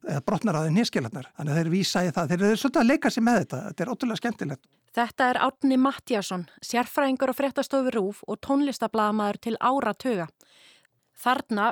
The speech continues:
Speaker 2: vísar Árni í aðferð sem írski lýðræðisherinn E R A notaði til að refsa fíkniefnasölum. Kneecapping.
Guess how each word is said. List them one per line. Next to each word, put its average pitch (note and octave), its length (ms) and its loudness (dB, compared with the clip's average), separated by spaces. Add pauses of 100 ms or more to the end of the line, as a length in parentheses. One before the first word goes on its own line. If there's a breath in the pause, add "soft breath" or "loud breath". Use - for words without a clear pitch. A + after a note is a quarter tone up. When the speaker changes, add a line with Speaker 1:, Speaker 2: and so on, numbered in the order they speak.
Speaker 2:
vísar B3+ 400 -2
Árni C4+ 460 2
í - 20 0
aðferð C#4 540 0
sem C4 180 0
írski C#4 380 -4
lýðræðisherinn G#3 800 -2 (100)
E A#3+ 240 0
R G#3+ 160 0
A A#3+ 160 4 (160)
notaði G#3+ 560 -2 (160)
til C4 140 0
að C4+ 180 2
refsa A#3 320 -2
fíkniefnasölum. F#3 800 -4 (340)
Kneecapping. G#3 800 0